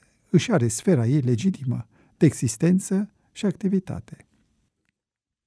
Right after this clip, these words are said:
Din punct de vedere spiritual, indiferent de imaginea pe care omul are despre sine, indiferent de imaginea cu care ne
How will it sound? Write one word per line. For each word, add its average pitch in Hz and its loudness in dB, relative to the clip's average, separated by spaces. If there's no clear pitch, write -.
Din 139 8
punct 233 10
de 151 10
vedere 139 8
spiritual, 117 2
indiferent 233 8
de 156 6
imaginea 131 8
pe 127 2
care 123 2
omul 135 6
are 131 2
despre 117 -2
sine, 123 -2
indiferent 214 10
de 175 8
imaginea 175 8
cu 165 2
care 147 6
ne 147 8